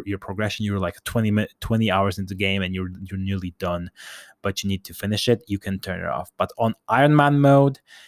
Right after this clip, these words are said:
you cannot. Uh, basically, you're stuck with the, with the Iron Man mode on, with the permadeath on. That's probably something that I will be playing, and I'll probably put it on hard just so,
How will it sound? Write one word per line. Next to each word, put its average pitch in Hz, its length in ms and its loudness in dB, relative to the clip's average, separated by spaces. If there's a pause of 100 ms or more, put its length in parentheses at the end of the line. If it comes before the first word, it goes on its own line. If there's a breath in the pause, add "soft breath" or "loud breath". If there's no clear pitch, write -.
(160 loud breath)
you 107 120 -2
cannot. - 580 -10 (480)
Uh, 76 360 -14
basically, 98 500 -8
you're 92 220 -6
stuck - 340 -8 (100)
with 85 200 -16
the, 87 380 -10 (140)
with 95 120 -14
the - 100 -12
Iron 90 220 -10
Man 92 340 -10 (320)
mode 87 420 -8 (300)
on, 87 340 -6 (160)
with 95 200 -10
the 87 400 -10
permadeath 87 500 -10
on. 87 260 -8 (960)
That's - 100 -6
probably 139 160 4
something 135 280 0
that 123 180 2
I 131 60 2
will 135 160 4
be 127 100 -4
playing, 127 420 0 (480 loud breath)
and 101 460 -2 (140)
I'll 113 140 2
probably 117 260 -2
put 113 240 -2
it 104 120 -4
on 104 100 -6
hard 95 520 -4 (800)
just 98 520 -6
so, 95 520 -4